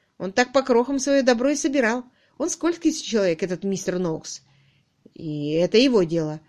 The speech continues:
М, а я сказала ему, что мне нужно сорок фунтов на гараж". "Да, конечно же, гараж!" — тихо сказала мисс Твиттертон, покачав головой и нахмурившись. "Фрэнк долго копил деньги на этот гараж".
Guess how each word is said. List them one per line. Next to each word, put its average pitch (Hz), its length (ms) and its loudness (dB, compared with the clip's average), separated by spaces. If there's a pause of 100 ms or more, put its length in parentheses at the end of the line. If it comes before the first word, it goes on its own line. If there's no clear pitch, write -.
(580)
М, 147 420 -12
а 170 140 -6
я 160 160 0
сказала 202 380 2
ему, 202 160 0
что 208 140 -2
мне 190 160 -2
нужно 214 200 -4
сорок 226 300 -4
фунтов 196 360 -6
на 233 80 -2
гараж". 185 420 -2 (1500)
"Да, 220 180 -2
конечно 262 600 2
же, 214 140 -2
гараж!" — 262 760 4
тихо 170 220 -4
сказала 165 380 -6
мисс 165 200 -8
Твиттертон, 160 520 -10 (280)
покачав 160 440 -6
головой 165 360 -4
и - 20 -4
нахмурившись. 165 720 -10 (520)
"Фрэнк 190 300 0
долго 226 300 2
копил 320 400 4
деньги 269 400 4
на 339 140 0
этот 285 200 0
гараж". 196 460 -4